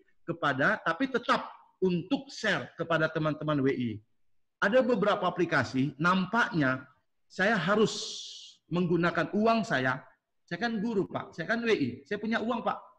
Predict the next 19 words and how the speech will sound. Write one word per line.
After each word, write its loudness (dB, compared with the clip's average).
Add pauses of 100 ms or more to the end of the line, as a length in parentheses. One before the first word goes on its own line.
(460)
Saya 2
harus -4
beli. 2 (320)
Saya 2
harus 0 (240)
beli 2 (640)
secara 0
berbayar. 2
Seperti -4
Jom 2
ini. 0 (240)
Jom 2
ini 2
pastilah -4 (320)
berbayar. 2
Kan 2
itu, 0
Pak. 0 (400)
Kita 0